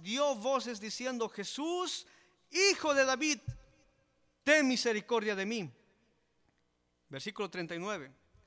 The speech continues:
"Y los que iban delante", escuchen bien, "los que iban delante le reprendían para que callase". Y hermanos, aquí está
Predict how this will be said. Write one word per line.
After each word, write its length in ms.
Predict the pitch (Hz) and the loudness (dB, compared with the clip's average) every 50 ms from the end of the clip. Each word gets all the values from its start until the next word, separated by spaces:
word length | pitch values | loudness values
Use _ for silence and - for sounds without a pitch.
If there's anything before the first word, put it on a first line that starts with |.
| _ _ _ _ _ _ _ _ _ _ _ _ _ | _ _ _ _ _ _ _ _ _ _ _ _ _
"Y 140 | - 165 156 | -10 -8 -4
los 300 | 151 156 156 - - - | -4 -4 -4 -6 -8 -8
que 200 | - 170 165 - - | -8 -8 -8 -8 -4
iban 760 | 269 311 339 359 330 302 320 330 330 339 339 370 359 330 - _ _ _ _ _ _ | -2 0 0 0 0 0 0 0 2 0 -2 -4 -6 -10 -12 _ _ _ _ _ _
delante", 1040 | - 147 135 165 175 170 170 180 254 349 320 262 202 160 135 - - - 117 98 - - - _ _ _ _ _ _ _ _ _ _ _ _ _ _ _ _ - | -18 -4 -2 0 2 2 4 4 6 6 6 4 2 0 -4 -6 -10 -14 -18 -18 -18 -20 -20 _ _ _ _ _ _ _ _ _ _ _ _ _ _ _ _ -14
escuchen 420 | - - - 294 294 - 269 254 | -12 -6 -4 -4 -2 -2 -2 0
bien, 160 | 247 240 208 | 0 0 0
"los 120 | 170 156 - | 0 -2 -4
que 100 | - 214 | -4 -4
iban 380 | 285 330 339 330 311 294 233 | -4 -4 -4 -4 -6 -6 -6
delante 880 | 190 202 185 165 156 185 262 330 320 254 190 147 - - 151 170 226 247 _ _ _ _ _ _ _ _ _ _ | -6 -6 -6 -4 0 0 2 2 0 0 -4 -6 -6 -8 -8 -8 -8 -12 _ _ _ _ _ _ _ _ _ _
le 160 | - 170 170 180 | -4 -2 -2 0
reprendían 840 | 170 175 165 - 180 180 180 185 185 254 285 285 285 277 262 254 233 | 0 -4 -6 -4 -4 -2 -2 -2 -2 -2 -2 -2 -2 -2 -2 -4 -4
para 260 | - 208 175 160 156 | -4 -4 -4 -4 -4
que 160 | - 165 151 | -6 -10 -8
callase". 640 | - 165 160 165 214 226 202 - - - 147 - - _ _ _ _ _ _ _ _ _ _ _ _ _ _ _ _ _ _ _ _ _ _ _ _ _ _ _ _ _ _ _ - | -6 -6 -4 0 0 0 0 -2 -6 -10 -12 -14 -16 _ _ _ _ _ _ _ _ _ _ _ _ _ _ _ _ _ _ _ _ _ _ _ _ _ _ _ _ _ _ _ -18
Y 40 | 135 | -14
hermanos, 840 | 135 160 185 202 208 208 214 202 - - - - - - - - - - - - - _ _ - | -8 -6 -6 -6 -6 -8 -10 -10 -10 -10 -10 -10 -12 -12 -14 -18 -20 -20 -20 -20 -20 _ _ -20
aquí 160 | - - 202 | -16 -12 -12
está 440 | 214 - - - 233 220 214 214 | -12 -12 -14 -12 -10 -8 -8 -10